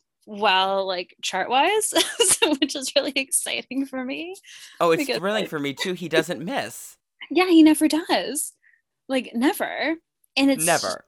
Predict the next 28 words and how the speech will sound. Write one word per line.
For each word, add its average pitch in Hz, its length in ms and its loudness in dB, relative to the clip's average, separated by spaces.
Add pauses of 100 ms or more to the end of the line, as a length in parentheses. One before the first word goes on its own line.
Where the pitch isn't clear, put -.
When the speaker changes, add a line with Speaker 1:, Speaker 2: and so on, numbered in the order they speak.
Speaker 1:
so, 277 360 -6
it's 262 200 0
so, 254 480 0 (300)
like, 202 260 -4 (160)
amazing 196 480 -6
to 175 60 -6
see - 440 -8 (280)
from, 202 180 -4
like, 196 180 -2
somebody 196 420 -4
that 160 300 -4 (500)
we, 202 200 -6
like, 156 280 -6
to - 100 -10
see 240 220 -2
some 240 240 -6
that, 233 240 -4
like, 185 220 -8
somebody 202 360 -4
that 196 120 -6
you 202 120 -6
love 180 200 -2
and 185 120 -4
support 175 460 -4
as, 185 120 -2
like, 185 120 -2
an 180 100 -8
artist 180 640 -4